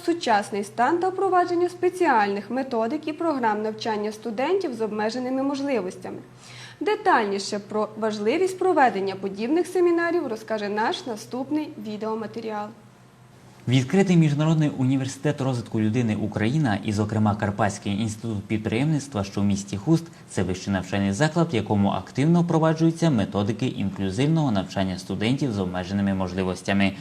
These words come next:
Speaker 2: Саме з метою обговорення питань сучасного стану та впровадження спеціальних методик і програм навчання студентів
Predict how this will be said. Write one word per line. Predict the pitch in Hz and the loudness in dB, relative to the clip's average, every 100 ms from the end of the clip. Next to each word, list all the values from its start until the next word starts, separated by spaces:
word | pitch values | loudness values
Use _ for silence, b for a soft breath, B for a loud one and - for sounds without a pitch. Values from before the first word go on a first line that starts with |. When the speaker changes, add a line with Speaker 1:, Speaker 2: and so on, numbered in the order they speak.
| B B | B B
Speaker 2:
Саме | - 180 165 | 4 6 6
з | |
метою | 160 160 165 | 4 4 4
обговорення | 135 131 143 135 120 | 4 4 4 4 2
питань | 113 123 143 110 | 0 0 0 0
сучасного | - 104 117 113 107 101 | -2 2 2 2 0 0
стану | 104 - 151 120 101 | -2 2 4 4 2
та | 107 | 0
впровадження | 104 117 113 107 104 101 | 0 2 4 4 2 -2
спеціальних | 98 135 123 139 110 98 98 | -2 -4 0 2 4 2 0
методик | 107 107 160 143 - | 0 2 2 2 -2
і | 110 | 0
програм | 113 110 110 98 | 2 4 6 4
навчання | 95 92 107 98 92 | 2 0 0 0 0
студентів | - 104 107 98 98 | -4 0 2 2 -2